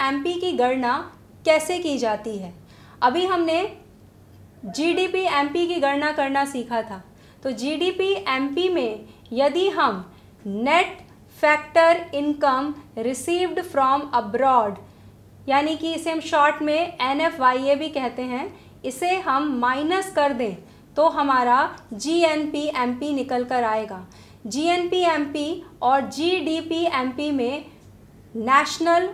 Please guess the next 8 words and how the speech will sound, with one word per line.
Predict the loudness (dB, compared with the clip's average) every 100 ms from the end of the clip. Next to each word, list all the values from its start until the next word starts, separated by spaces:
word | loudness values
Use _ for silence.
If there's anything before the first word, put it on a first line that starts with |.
| -2
और | 0
डोमेस्टिक | 0 0 0 2 -2 -2 -4 -4 -10 -20 -12 -2
इन | 2 4
दो | 2 2
शब्दों | 2 -2 2 -2
का | 2 0
अंतर | 0 -2 -2 -2 -2
है। | -4 -12